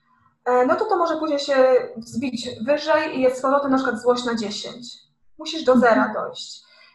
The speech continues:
Speaker 1: I kiedy dojdziesz do tego zera, ja mam tak z E F T, że ja nie pamiętam w ogóle, nad czym pracowałam i dobrze, że ja to sobie zapisuję, bo później patrzę i w sensie, to było takim problemem dla mnie. Dziesięć dałam temu, jejuś.
Speaker 2: Tak.
Speaker 1: Czemu mnie to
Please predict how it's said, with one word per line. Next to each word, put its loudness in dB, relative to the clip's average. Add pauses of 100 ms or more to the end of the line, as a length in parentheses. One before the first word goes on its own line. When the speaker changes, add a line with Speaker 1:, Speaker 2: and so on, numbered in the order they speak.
(100)
Speaker 1:
I -16
kiedy -6
dojdziesz 2
do -4
tego -4
zera, 2
ja 2
mam 0
tak -4
z -10
E -2
F -4
T, -6
że -4
ja 0
nie -2
pamiętam -2
w -4
ogóle, -4
nad 0
czym -6
pracowałam -2
i -6
dobrze, -4
że -4
ja 0
to -8
sobie -6
zapisuję, -4
bo -2
później -4
patrzę -2
i -4
w -14
sensie, -6 (920)
to 0
było 4
takim -4
problemem -2
dla 4
mnie. 2
Dziesięć -6
dałam 0
temu, 0
jejuś. 0 (240)
Speaker 2:
Tak. 0
Speaker 1:
Czemu 2
mnie 6
to 10